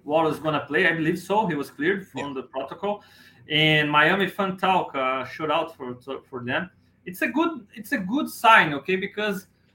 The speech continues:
Speaker 1: uh, le-, uh, before the Raiders game, there was a, a Raiders fan out there talking a lot about how the Raiders would smack the Bills, and, and I was really happy with the, that talk, okay? And, but Miami,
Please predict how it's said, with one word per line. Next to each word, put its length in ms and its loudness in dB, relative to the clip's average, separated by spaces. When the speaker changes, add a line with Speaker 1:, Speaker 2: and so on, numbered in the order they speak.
Speaker 1:
uh, 360 8
le-, 260 4
uh, 320 0
before 320 -4
the 80 0
Raiders 400 0
game, 240 -4
there 200 2
was 280 -4
a, 300 -2
a 160 -2
Raiders 380 -4
fan 240 -6
out 200 -6
there 380 0
talking 420 -4
a 60 -4
lot 220 0
about 300 -4
how 180 -2
the 100 -4
Raiders 380 -4
would 220 -10
smack 400 -2
the 80 -12
Bills, 420 -4
and, 260 -12
and 240 -8
I 120 -2
was 280 -6
really 220 -2
happy 460 -4
with 240 -4
the, 160 -4
that 240 -6
talk, 320 -2
okay? 280 -2
And, 320 8
but 340 6
Miami, 360 8